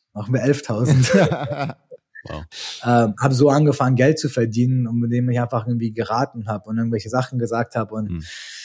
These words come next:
Speaker 2: Nima, hast du, hast du heute, hast du heute immer noch die, äh, Nummer von Snoop? Kannst du ihn einfach jederzeit anrufen?
Speaker 1: Ja, ich hab vor ein paar Tagen gerade erst mit ihm,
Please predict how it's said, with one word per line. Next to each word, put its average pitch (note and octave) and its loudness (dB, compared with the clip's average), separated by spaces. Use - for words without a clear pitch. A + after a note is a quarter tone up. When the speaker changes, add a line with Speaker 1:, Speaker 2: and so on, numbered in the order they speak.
Speaker 2:
Nima, D3 8
hast D3 2
du, C#3+ 2
hast C#3 -6
du B2+ -4
heute, D#3 4
hast B2 -6
du C3 -2
heute B2 -2
immer A#2+ -8
noch - -6
die, E3+ -8
äh, D3 4
Nummer E3+ 4
von D#3+ -12
Snoop? F3 -8
Kannst D3+ -8
du D3+ -2
ihn C3 -4
einfach C3+ -8
jederzeit C3 -6
anrufen? E3+ -6
Speaker 1:
Ja, F3+ 4
ich D#3 -2
hab C3+ -2
vor B2+ 0
ein - -2
paar B2 4
Tagen C#3+ 2
gerade A#2+ 0
erst A2+ -4
mit G#2+ -4
ihm, G2+ -6